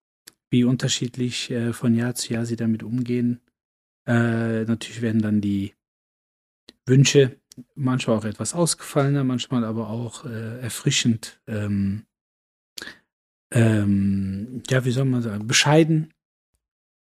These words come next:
Und, äh, deshalb war das, ja, sagen wir mal, so eine, so eine,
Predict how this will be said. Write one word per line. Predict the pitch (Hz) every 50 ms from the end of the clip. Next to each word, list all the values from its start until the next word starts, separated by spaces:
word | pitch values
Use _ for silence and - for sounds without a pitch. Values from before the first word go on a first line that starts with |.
| _ - - - -
Und, | - 131 123 120 117 117 113 113 - -
äh, | 120 113 110 113 110 110 110 110 - _ _ _ _ _ _ _ _ _ _ _ - - _ _ _ _ _ - -
deshalb | 123 110 - 131 120 - _ _
war | - 107 165 196 180 - - - - - - 139 151 - 135 131 131 123 131 131 131
das, | 135 131 - - - - -
ja, | 117 120 143 143 127 113 120
sagen | - - 123 127
wir | 135
mal, | 127 123 120
so | 113 120
eine, | 117 120 120 117
so | 110 113 127
eine, | 123 123 120 120 117 113